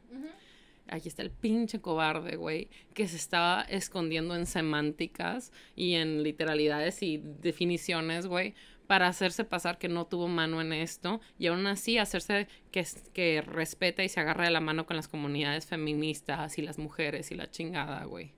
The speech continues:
Speaker 1: Mm.
Speaker 2: Porque he still works as a politician, ¿no?
Speaker 1: Ujú.
Speaker 2: Creo que esa parte de esos de plurinominales, o sea, de que no one's voting for him.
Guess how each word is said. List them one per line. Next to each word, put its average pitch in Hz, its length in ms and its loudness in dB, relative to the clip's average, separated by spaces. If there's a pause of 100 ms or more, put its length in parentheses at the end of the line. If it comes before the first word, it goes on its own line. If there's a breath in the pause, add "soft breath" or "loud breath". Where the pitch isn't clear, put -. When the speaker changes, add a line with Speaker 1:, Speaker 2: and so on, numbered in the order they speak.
(160)
Speaker 1:
Mm. 214 340 -20
Speaker 2:
Porque 190 240 0
he 214 100 4
still 220 220 2
works 185 300 0
as 147 100 -6
a 156 100 -6
politician, - 600 -8
¿no? 156 120 -4 (180)
Speaker 1:
Ujú. 277 180 -16 (300 loud breath)
Speaker 2:
Creo 330 160 2
que 466 80 0
esa 480 220 4
parte 370 260 2
de 339 100 2
esos 294 220 0
de 311 100 2
plurinominales, 160 840 2
o - 20 -6
sea, 156 120 2
de 151 100 2
que 175 80 -2
no 180 220 4
one's 196 240 4
voting 151 300 4
for 139 180 0
him. 135 320 -4